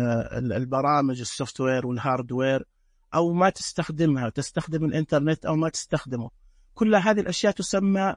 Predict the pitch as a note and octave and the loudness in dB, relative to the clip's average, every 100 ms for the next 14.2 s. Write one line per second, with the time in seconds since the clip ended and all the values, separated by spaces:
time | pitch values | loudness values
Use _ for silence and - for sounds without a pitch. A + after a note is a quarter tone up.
0 | - - D3 C#3 - D#3 D3+ D3 D3+ C#3+ | -6 -6 -4 -4 -4 0 2 4 4 0
1 | A2+ _ _ _ _ D3+ D#3 E3+ F#3+ G#3+ | -2 _ _ _ _ -2 0 2 4 4
2 | A#3+ B3 - - E3+ E3 - F3 D#3+ D#3 | 2 0 -8 -4 -2 -2 0 0 2 2
3 | D3+ C#3 B2+ - - C3 D#3 G3 A3+ A#3 | 2 2 0 -2 -6 0 2 4 4 2
4 | _ _ _ _ D#3+ E3+ F#3 F#3+ F#3+ - | _ _ _ _ -2 0 2 2 2 0
5 | - - - E3+ G#3+ A#3+ G#3+ G3+ G#3+ A3 | -6 -20 -8 0 4 4 4 2 2 2
6 | - A#3+ - _ _ _ _ E3 D#3 E3 | 2 0 0 _ _ _ _ 0 0 0
7 | - F#3 F3+ - E3+ F3+ E3 D#3+ - D3 | -2 0 0 2 2 2 2 -2 -2 0
8 | - - - D3 E3+ - D3+ D#3+ - C#3+ | 0 0 -6 -2 -2 2 2 2 0 0
9 | C#3+ D3 D3 D3 D3+ - D3+ C#3+ C3+ B2 | 2 2 2 0 0 -4 -4 -2 -2 -2
10 | C3+ C3+ C3+ D3 D#3 C#3+ B2+ - C3+ B2+ | -2 0 2 2 2 2 -2 -2 -4 -2
11 | C3 C3+ D#3+ - _ _ _ - - C#3 | -4 -4 -6 -8 _ _ _ -10 -2 0
12 | C#3 C3 B2+ C#3+ B2 C#3 C3 C3 C3+ B2+ | 0 -2 -2 -2 2 2 2 2 2 0
13 | B2+ A#2 A2 B2 A#2+ C3+ F3 - - F#3+ | 0 -2 -2 0 0 0 -2 -6 -2 4
14 | A3 G3+ | 4 4